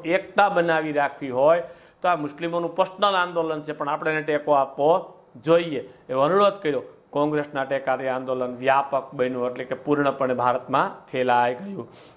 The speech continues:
હવે આવ્યું અસહકારનું આંદોલન ઓગણીસો વીસ થી બાવીસ. અસહકારના આંદોલન ડિસેમ્બર ઓગણીસો વીસમાં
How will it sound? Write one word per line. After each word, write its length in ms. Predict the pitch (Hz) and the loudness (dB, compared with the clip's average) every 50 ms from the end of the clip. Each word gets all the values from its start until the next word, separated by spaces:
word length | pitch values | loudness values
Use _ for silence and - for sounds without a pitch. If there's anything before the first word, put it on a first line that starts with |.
| - - | 0 2
હવે 160 | 143 175 190 | 4 4 4
આવ્યું 280 | 190 185 190 185 - - | 4 4 2 2 2 4
અસહકારનું 880 | 160 160 175 170 - - 165 156 151 156 156 151 151 151 151 147 139 131 | 4 4 4 2 0 -2 -2 -2 -2 0 2 2 2 2 0 -2 -2 -2
આંદોલન 440 | 131 135 135 131 131 135 135 135 - - | -2 -2 -2 -2 -2 -2 -4 -6 -8 -4
ઓગણીસો 500 | 139 135 147 165 185 190 - - 165 147 | -4 -4 -2 -2 -6 -6 -4 -2 -2 -2
વીસ 360 | 127 131 156 165 160 160 - - | 0 0 0 -2 -2 -4 -12 -10
થી 60 | 139 | -4
બાવીસ. 500 | 127 131 131 135 135 123 120 107 - - - - - - - - - - - - | 2 4 4 4 4 0 -4 -8 -10 -16 -20 -20 -20 -20 -20 -20 -20 -12 -2 0
અસહકારના 680 | 175 202 202 - 226 220 220 - 220 214 214 214 208 | 0 2 2 2 2 2 2 4 0 2 2 2 0
આંદોલન 380 | 208 208 208 208 208 208 202 190 | 0 0 -2 -2 -2 -2 -4 -4
ડિસેમ્બર 380 | 175 175 170 - 202 202 208 214 | -6 -10 -6 -4 -2 -2 0 0
ઓગણીસો 420 | 202 202 202 202 196 - - 196 | 0 0 0 -2 -4 -2 -2 -2
વીસમાં 640 | 180 185 190 180 - - 160 147 123 110 - - - | 0 0 -2 -4 -4 -2 0 0 0 0 -4 -14 -20